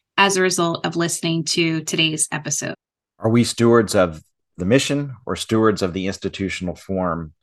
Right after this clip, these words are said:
Speaker 2: that the mission is taking right now? And the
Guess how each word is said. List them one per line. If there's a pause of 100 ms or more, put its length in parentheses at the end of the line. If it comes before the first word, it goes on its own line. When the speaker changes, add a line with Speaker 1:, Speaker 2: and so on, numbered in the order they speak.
(180)
Speaker 2:
that
the
mission
is
taking (200)
right
now? (140)
And (440)
the